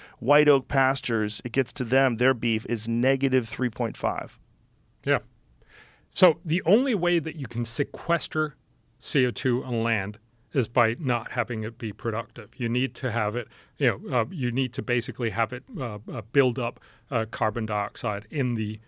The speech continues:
Speaker 2: in the, uh, sorry, carbon in
Speaker 1: But
Speaker 2: the,
Speaker 1: he's talking
Speaker 2: in
Speaker 1: about, like,
Speaker 2: low
Speaker 1: compost and manure extracting that.
Speaker 2: Y-, yeah, but you can't use it because if you use it, then you emit it again.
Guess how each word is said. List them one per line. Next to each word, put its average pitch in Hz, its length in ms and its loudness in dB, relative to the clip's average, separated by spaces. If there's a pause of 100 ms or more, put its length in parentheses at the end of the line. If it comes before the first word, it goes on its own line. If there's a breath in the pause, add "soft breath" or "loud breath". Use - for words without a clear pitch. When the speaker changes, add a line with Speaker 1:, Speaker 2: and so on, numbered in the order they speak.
(140)
Speaker 2:
in 120 180 -2
the, 113 220 -4
uh, 120 160 -4
sorry, 98 240 -2
carbon 107 440 -4
in 113 120 -4
Speaker 1:
But 143 80 6
Speaker 2:
the, 147 60 4
Speaker 1:
he's 156 120 2
talking 151 220 4
Speaker 2:
in 143 40 2
Speaker 1:
about, 135 160 4
like, 127 240 0
Speaker 2:
low 131 140 4
Speaker 1:
compost 120 420 2
and 110 120 -4
manure 107 640 0
extracting 113 720 -4
that. - 180 -6 (100)
Speaker 2:
Y-, 208 80 -12 (220)
yeah, 196 120 0
but 160 340 -4
you 147 80 -10
can't - 320 -8
use 180 340 -4
it 120 140 -6
because 117 260 -4
if 120 100 -4
you 120 120 -6
use 143 320 -4
it, 135 120 -8
then 139 200 -2
you 120 180 -2
emit 123 300 -2
it 131 120 -8
again. 120 360 -8